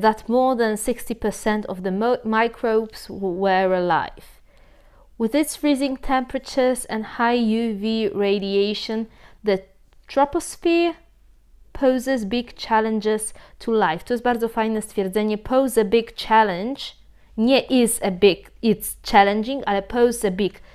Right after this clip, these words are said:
challenge. Częst-, po-, p-, pose a challenge, to jest taka kolokacja.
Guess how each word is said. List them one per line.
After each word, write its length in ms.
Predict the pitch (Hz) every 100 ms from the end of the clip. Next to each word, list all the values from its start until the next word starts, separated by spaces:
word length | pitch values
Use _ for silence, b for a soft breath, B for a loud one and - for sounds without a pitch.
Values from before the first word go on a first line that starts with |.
| b -
challenge. 460 | 247 247 254 262 - B B - -
Częst-, 300 | 320 311 -
po-, 120 | -
p-, 560 | - - - - 180 196 -
pose 340 | 277 311 277
a 40 | 269 269
challenge, 340 | 262 208 175 -
to 80 | 233
jest 120 | 226
taka 240 | 247 233
kolokacja. 680 | 190 175 165 160 160 - 165